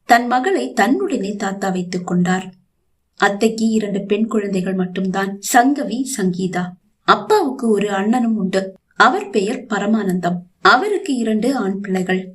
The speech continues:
கௌஷிக், கௌதம். கௌஷிக் சைதன்யாவை விட இரண்டு வயது பெரியவன். கௌதம் சைதன்யா வயதுதான். ஒரு பெரிய குட்டி பட்டாளமே வீட்டில் இருக்க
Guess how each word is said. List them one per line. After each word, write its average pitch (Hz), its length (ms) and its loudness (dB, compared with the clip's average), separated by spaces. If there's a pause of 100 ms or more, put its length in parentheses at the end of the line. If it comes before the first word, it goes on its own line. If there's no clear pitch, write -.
(200)
கௌஷிக், 233 580 2 (180)
கௌதம். 180 400 2 (720)
கௌஷிக் 339 560 2
சைதன்யாவை 214 680 0
விட 180 200 0
இரண்டு 220 360 0
வயது 175 280 -2
பெரியவன். 180 500 2 (480)
கௌதம் 226 560 2
சைதன்யா 190 600 -2
வயதுதான். 180 480 0 (120)
ஒரு 233 260 6
பெரிய 370 420 2
குட்டி 240 280 -2
பட்டாளமே 208 720 -2
வீட்டில் 233 440 -2
இருக்க 185 340 -2